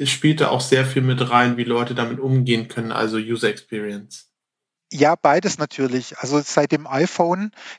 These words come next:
Speaker 2: geht das ja Hand in Hand. Also wenn eine Oberfläche, die muss eben sexy aussehen, die muss
Speaker 1: Mhm.
Speaker 2: aber eben auch einfach bedienbar sein, ja. Und das ist eben kein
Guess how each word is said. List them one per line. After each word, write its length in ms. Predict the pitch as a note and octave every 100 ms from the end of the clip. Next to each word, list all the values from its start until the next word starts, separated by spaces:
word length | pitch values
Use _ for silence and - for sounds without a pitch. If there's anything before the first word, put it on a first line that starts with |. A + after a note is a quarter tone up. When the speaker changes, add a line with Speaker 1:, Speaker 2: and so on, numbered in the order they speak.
| -
Speaker 2:
geht 180 | D#3+ -
das 160 | D3
ja 160 | D#3 C3
Hand 220 | D3 D3+
in 160 | C#3+ C3
Hand. 340 | C#3+ A2+ - _ - -
Also 280 | A#2+ B2 B2+
wenn 140 | D3
eine 100 | D#3
Oberfläche, 840 | D#3+ E3 F#3+ - D#3+ D3+ E3 D#3+ D3+
die 140 | D#3
muss 200 | C#3+ D#3+
eben 240 | D3 C#3 D3
sexy 420 | - C#3 - C#3+
aussehen, 600 | C3+ F3 - F#3 F3+ G3
die 100 | D3+
muss 220 | C#3+ F3
Speaker 1:
Mhm. 80 | -
Speaker 2:
aber 200 | C#3+ D3
eben 300 | C#3+ D3+ E3
auch 440 | - C3+ C#3+ - -
einfach 440 | C#3 F3+ - D3+
bedienbar 580 | - - D#3+ G3+ F#3 C3
sein, 320 | - A#2 A2
ja. 180 | A#2+ C#3 - - - - - _
Und 300 | D3+ D#3 -
das 160 | - D3+
ist 140 | F3
eben 280 | D#3 C#3 D#3+
kein 520 | - - C#3 D3 D3+